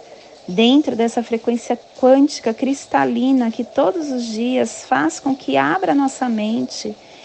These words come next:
expandindo e alinhando o nosso conhecimento de uma forma maravilhosa. Essa energia,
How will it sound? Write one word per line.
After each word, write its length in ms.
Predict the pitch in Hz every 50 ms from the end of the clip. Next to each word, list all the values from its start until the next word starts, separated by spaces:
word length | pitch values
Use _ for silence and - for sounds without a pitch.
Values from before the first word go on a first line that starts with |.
| - - -
expandindo 880 | 233 254 - - - - 285 277 277 254 247 247 269 277 311 415 415 381
e 40 | 330
alinhando 540 | 302 285 294 285 277 277 285 302 349 359 320
o 20 |
nosso 320 | 294 277 277 269 - 285
conhecimento 760 | 254 - 262 254 254 254 247 - - 247 240 247 269 285 - 285
de 80 | 269 277
uma 200 | 269 277 285 277
forma 440 | - - - - 320 330 349 359
maravilhosa. 1120 | 359 370 370 381 381 381 381 403 415 403 381 339 330 339 370 415 403 339 269 208 196 185 196 214 - - - - - - - - - - - - - - - - - - - - - - - - - - - - - - - - - - - - - - - - - - - - - - - _ - - - _ _ _ _ - - _ _ _ - -
Essa 360 | 214 254 277 285 - - 285
energia, 920 | 254 247 233 226 214 180 180 180 185 202 233 254 254 233 196 185 185 190